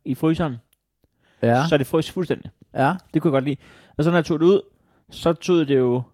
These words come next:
Speaker 1: langsomt op, og så var det ligesom, når der næsten var nok til lige at mase, øh, et halvt glas ud, så gjorde jeg det, at jeg følte, det var sådan helt, altså udvundet fra en sjælden kilde, perfekt kold Faxe Kondi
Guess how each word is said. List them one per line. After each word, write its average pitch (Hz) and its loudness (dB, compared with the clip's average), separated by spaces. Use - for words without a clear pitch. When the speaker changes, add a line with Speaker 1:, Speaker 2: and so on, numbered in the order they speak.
Speaker 1:
langsomt 160 0
op, 151 0
og - 0
så 170 4
var 156 2
det 147 0
ligesom, 170 -2
når 151 2
der 139 6
næsten 151 0
var 147 0
nok 147 -2
til 170 -2
lige 170 2
at 156 2
mase, 131 2
øh, 113 0
et 127 -2
halvt 165 2
glas 151 2
ud, 156 2
så 160 4
gjorde 170 2
jeg 156 2
det, 156 0
at 139 0
jeg 143 2
følte, 180 2
det 165 2
var 143 0
sådan 156 -4
helt, 175 2
altså 147 -4
udvundet 170 2
fra 131 -2
en 139 -2
sjælden 175 2
kilde, 180 2
perfekt 165 0
kold 175 0
Faxe 165 0
Kondi 135 0